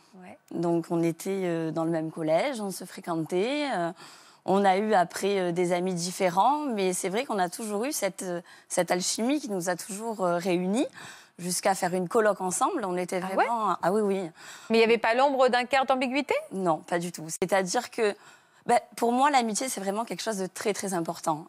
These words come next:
Speaker 2: Et j'étais la seule femme d'une bande de huit amis, huit hommes, <laughs> tous beaux gosses. Donc, à un moment donné, il faut savoir, euh, faire un choix. Et l'amitié était très importante.
Speaker 1: D'accord. Et vous, vous avez fait votre vie ? Vous avez eu un compagnon,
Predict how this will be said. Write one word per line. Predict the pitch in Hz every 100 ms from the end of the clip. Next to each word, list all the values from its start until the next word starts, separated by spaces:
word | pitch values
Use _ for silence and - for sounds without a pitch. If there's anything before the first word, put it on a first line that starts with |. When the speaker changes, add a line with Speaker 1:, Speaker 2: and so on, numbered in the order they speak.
| -
Speaker 2:
Et | 175
j'étais | 175 185
la | 208 180
seule | - 214
femme | - 240 185
d'une | 202 185
bande | 196 202
de | 180
huit | 175 190 202
amis, | 208 285 - - -
huit | 185 196 196
hommes, | 226 381 226 165 -
<laughs> | 196 214 202 208 -
tous | 226
beaux | 208 226
gosses. | 202 269 -
Donc, | 185 185
à | 185
un |
moment | 185 170
donné, | 170 180
il | 247
faut | 175
savoir, | 185 185 185 170
euh, | - - - - -
faire | 214 202
un | 190
choix. | - 302
Et | 285
l'amitié | 208 214 294
était | - 247 _ -
très | - 262
importante. | 233 196 - - - _ _ 233
Speaker 1:
D'accord. | 294 - 165 - -
Et | 214 220
vous, | 214 247
vous | 208
avez | 196
fait | 202 208
votre | 220 302
vie ? | 440 427
Vous | 330
avez | 294
eu | 269
un | 247
compagnon, | - 226 220 220 302